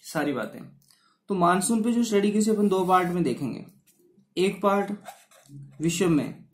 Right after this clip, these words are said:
अगर अपन world level पे बात करें, अब दिख रहा है मानसून है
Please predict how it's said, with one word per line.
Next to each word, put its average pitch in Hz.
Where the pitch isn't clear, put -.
अगर 185
अपन 202
world 180
level 196
पे 185
बात 160
करें, 131
अब 147
दिख 160
रहा 202
है 226
मानसून 180
है 220